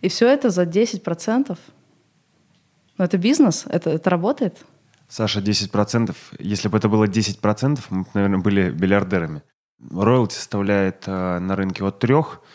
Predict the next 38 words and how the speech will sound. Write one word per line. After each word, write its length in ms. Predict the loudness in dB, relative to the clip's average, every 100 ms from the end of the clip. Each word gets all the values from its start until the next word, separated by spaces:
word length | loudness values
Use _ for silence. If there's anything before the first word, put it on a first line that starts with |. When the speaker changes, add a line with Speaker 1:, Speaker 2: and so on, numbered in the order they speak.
| -20 -20 -20 _ -10
Speaker 2:
и 240 | -6 -4
до 560 | -2 0 2 4 2 0
шести 280 | -2 -4 -4
процентов 720 | -2 -2 0 0 -2 -6 -18
там, 200 | -16 -10
в 20 | -6
общепите. 540 | -6 -6 -10 -10 -14
Ну, 120 | -6
не 100 | -2
беру 160 | 2 2
особо 300 | 2 2 2
запущенные 460 | 0 -2 -4 -4 -4
случаи, 320 | -4 -6 -8
там, 160 | -10
Subway 480 | -8 -8 -2 -2 -2
десять, 340 | -2 -2 -2 -4
двенадцать, 480 | 0 0 -2 -6
но 280 | -4 -2 0
им 640 | 0 -2 -2 -4 -6 -8 -8
тяжело 340 | -2 0 0
жить. 240 | -2 -8 -12 -20 -18 -18 -12
От 120 | -4
трёх 180 | 0 2
до 80 | 0
шести 260 | -2 -6
процентов. 540 | -2 -2 -2 -6 -6 -14 -16 -10
Э, 240 | -8 -6
это 400 | -8 -2 0 0 -2
те 120 | -4
цифры, 320 | 0 -2 -2
которые 280 | -4 -4 -4
позволяют 460 | -4 -2 0 0 0
работать 540 | 0 0 -2 -4 -8
на 600 | -8 -4 -2 -2 -2 -2
нормах 480 | 0 2 2 0 -2
рентабельности 560 | -4 -2 -2 -4 -8 -10
для 120 | -10
франчайзи 580 | -8 -8 -4 -2 -4